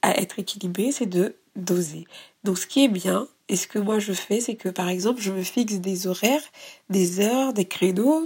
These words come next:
tout ce que, appelle ça comme tu veux, pour consulter certains can-, canaux d'information. Par exemple, euh, mes mails, je les, je les lis entre midi et deux pour, euh, pour ce qui est du boulot, enfin vers, euh,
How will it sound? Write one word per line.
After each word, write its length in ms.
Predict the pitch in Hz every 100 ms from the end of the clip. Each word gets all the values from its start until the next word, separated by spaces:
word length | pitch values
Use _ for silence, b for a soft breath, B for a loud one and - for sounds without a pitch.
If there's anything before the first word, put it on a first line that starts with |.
| 320
tout 80 |
ce 80 | 208
que, 220 | - 196 190
appelle 240 | 185 190
ça 120 | 185 196
comme 220 | - 180
tu 160 | -
veux, 240 | 175 202 320 B B B
pour 300 | - 254 262
consulter 560 | - 254 - 202 - 233
certains 320 | - 196 208
can-, 180 | 202 202 -
canaux 240 | - 196 214
d'information. 720 | 208 190 214 190 185 - 170 B B B
Par 160 | - 185
exemple, 520 | 190 180 202 262 262 -
euh, 140 | 180 175
mes 180 | 175 185
mails, 360 | 185 240 262
je 140 | 233 196
les, 380 | 180 175 175
je 140 | 170 180
les 100 | 180
lis 280 | 190 247 226
entre 260 | 190 -
midi 380 | 185 185 185 185
et 40 |
deux 340 | 175 196 277 349 _ _ B B B
pour, 200 | - 190 175
euh, 520 | 175 175 175 180 180
pour 180 | 180 185
ce 60 |
qui 220 | - 196
est 60 | 180
du 120 | 180
boulot, 720 | 175 185 175 240 302 339 349 330
enfin 320 | - - 175
vers, 280 | 180 180 175
euh, 240 | 196 -